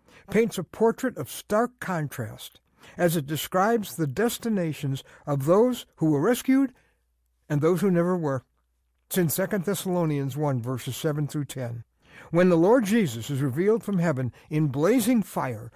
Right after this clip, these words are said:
with his powerful angels, he will punish those who do not know God and do not obey the gospel of our Lord Jesus.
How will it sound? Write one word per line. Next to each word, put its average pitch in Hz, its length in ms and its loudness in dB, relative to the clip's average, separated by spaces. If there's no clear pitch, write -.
with 151 140 -2
his 143 160 -2
powerful 240 600 0
angels, 139 560 -2
he 208 160 2
will 185 140 4
punish 233 520 -2
those 196 300 0
who 175 80 0
do 151 180 0
not 170 300 0
know 175 180 2
God 131 400 -2
and 147 160 2
do 143 140 2
not 151 260 2
obey 165 380 2
the 160 160 -4
gospel 139 560 -2
of 127 80 -2
our 135 180 0
Lord 135 300 -2
Jesus. 120 540 -10